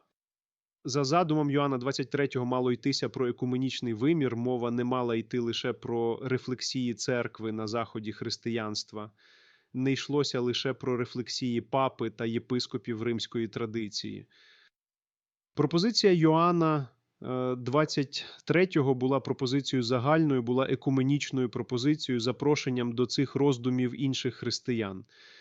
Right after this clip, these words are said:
Християн, які не завжди в згоді з Римом, але тим не менш залишилися християнами,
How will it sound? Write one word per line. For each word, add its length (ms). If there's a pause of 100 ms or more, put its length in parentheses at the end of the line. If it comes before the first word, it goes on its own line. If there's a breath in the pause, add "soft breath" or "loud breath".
(140)
Християн, 520
які 200
не 120
завжди 420
в 40
згоді 380
з 100
Римом, 460
але 220
тим 200
не 80
менш 280
залишилися 720
християнами, 880